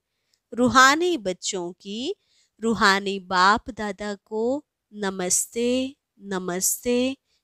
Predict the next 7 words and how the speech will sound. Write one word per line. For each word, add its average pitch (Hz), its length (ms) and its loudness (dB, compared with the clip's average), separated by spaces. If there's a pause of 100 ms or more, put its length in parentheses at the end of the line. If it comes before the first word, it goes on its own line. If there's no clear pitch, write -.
(160)
गुड 247 260 0
मॉर्निंग। 185 600 -4 (960)
धारणा 247 440 4
के 247 180 -12
लिए 190 120 -6
मुख्य 175 420 -10
सार। 180 440 -8